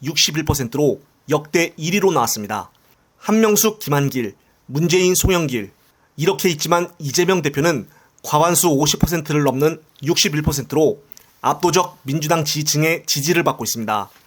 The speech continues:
하지만 지금 갤럽은 보수 가표집이고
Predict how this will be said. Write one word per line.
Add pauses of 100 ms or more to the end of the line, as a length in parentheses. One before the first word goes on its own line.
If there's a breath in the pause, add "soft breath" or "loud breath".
(600 soft breath)
하지만
지금
갤럽은
보수
가표집이고